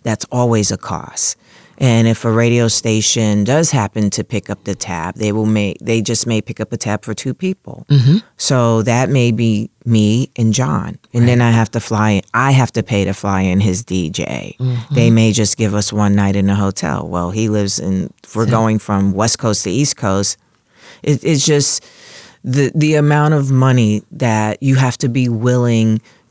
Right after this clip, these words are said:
Speaker 1: to put out. You have to understand that, okay, I know my pay, I know there's going to be a pot of gold at the end of the rainbow. I
Speaker 2: Right.
Speaker 1: just gotta keep my head down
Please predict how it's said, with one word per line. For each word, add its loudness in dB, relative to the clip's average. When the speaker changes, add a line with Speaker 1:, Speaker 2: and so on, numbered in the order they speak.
Speaker 1:
to 0
put -2
out. 0
You -4
have -4
to -6
understand 0
that, -2
okay, -4
I 0
know 2
my 0
pay, -2
I 0
know 2
there's 0
going 0
to -4
be 0
a 0
pot -4
of -2
gold 0
at -4
the -4
end 0
of -2
the -2
rainbow. -2
I -2
Speaker 2:
Right. 2
Speaker 1:
just -2
gotta -2
keep -2
my 2
head 2
down 2